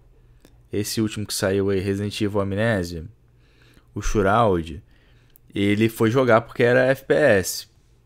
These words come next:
Aí ele, pô, tava jogando pra caralho lá, caralho. A movimentação dele no jogo era foda, ele era muito rápido.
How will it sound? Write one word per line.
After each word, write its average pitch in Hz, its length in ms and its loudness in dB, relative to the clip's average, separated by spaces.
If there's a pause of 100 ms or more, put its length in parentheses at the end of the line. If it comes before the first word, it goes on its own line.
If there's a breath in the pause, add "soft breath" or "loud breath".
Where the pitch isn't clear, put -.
(760)
Aí 92 140 -4
ele, 120 60 -2
pô, 127 220 2
tava 110 200 -2
jogando 131 280 -2
pra - 140 -6
caralho 139 500 6
lá, 120 240 4
caralho. 98 540 -2 (260)
A 90 160 -2
movimentação 113 1040 -2 (500 soft breath)
dele 127 380 4
no 113 140 0
jogo 120 340 4
era 110 140 4
foda, 135 420 4
ele 104 80 2
era 117 140 4
muito 127 240 -2
rápido. 139 500 2